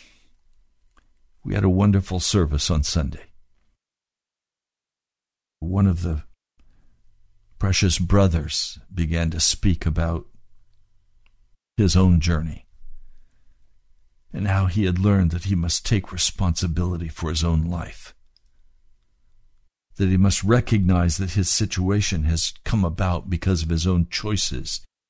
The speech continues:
his own decisions, his own actions. And now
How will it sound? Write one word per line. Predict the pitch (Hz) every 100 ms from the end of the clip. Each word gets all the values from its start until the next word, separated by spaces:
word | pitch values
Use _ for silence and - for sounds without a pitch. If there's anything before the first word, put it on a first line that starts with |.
| -
his | 92 78
own | 87 78
decisions, | 92 - - 104 82 69 65 - - - _ _ _ -
his | 98 82
own | 87 78
actions. | 87 95 - - - - - - _ _ _ _ _ _ _ _ _ _ _ _ _ _ _ _ _ _ _ _ _ _ _ _ _ _ - - _ _ - - -
And | 92
now | 87 92 95 87